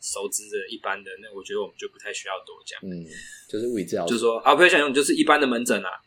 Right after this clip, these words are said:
Speaker 1: 那就是病人进来看，看，呃，物理治疗。那通常有医生的转介，也可以不用医生的转介，因为美国可以独立执业。那当然，独立执业的部分是每个州不一样。那芝加哥的话，伊-，的伊利诺州的话是前，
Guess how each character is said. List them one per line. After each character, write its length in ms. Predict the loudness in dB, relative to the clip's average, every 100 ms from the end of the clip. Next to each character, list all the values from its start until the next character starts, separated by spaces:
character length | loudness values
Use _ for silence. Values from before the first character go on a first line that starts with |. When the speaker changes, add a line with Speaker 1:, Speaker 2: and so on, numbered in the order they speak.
| _
Speaker 1:
那 160 | -6 -4
就 100 | -4
是 300 | -4 -4 -4 _
病 160 | 0 2
人 120 | 2
进 140 | 0
来 160 | 0 0
看， 340 | 2 2 0 _ _
看， 240 | -2 -2 -2
呃， 440 | -12 -10 -10 -8
物 60 | -12
理 100 | -10
治 220 | -8 -6
疗。 140 | -6 -8 -10 -14 -16 -14 -10
那 200 | -2 -2
通 240 | 0 -4 0
常 340 | 0 0 -6
有 200 | -6 -4
医 100 | -2
生 140 | 0 0
的 80 |
转 180 | 0 -2
介， 120 | 0 2 2
也 80 | -2
可 140 | 2 4
以 80 |
不 140 | 4 4
用 120 | -2 -6
医 80 |
生 140 | -10 -8
的 80 | -8
转 120 | -10
介， 180 | -10 -10 -8
因 100 | -6
为 80 |
美 120 | -6 -6
国 120 | -10
可 120 | -6
以 220 | -6 -6 _
独 80 | -12
立 120 | -8
执 200 | -8 -6
业。 240 | -6 -6
那 140 | -6 0
当 140 | 2
然， 160 | 0 -4 _ _ _
独 120 | 6
立 80 | 6
执 160 | 4
业 80 | 6
的 80 | 6
部 120 | 6
分 140 | 0 0
是 200 | -2 -6 _ -20 _ _
每 160 | -2
个 100 | 2
州 220 | 4 6 6
不 180 | 4
一 80 | -2
样。 140 | -2 -6 -10
那 60 | -4 -4 -4 -12 -20 -20 -20 _ _ _ _
芝 120 | -4
加 180 | 4 4
哥 180 | 4 0
的 120 | 0
话， 280 | 2 2 2
伊-， 120 | -4
的 200 | 0 0
伊 80 | 0
利 160 | -2 -2
诺 180 | -2 -4
州 200 | -2 -2
的 100 | -2
话 160 | -2
是 320 | -2 -6 -12
前， 580 | -4 -4 0 0 0 -6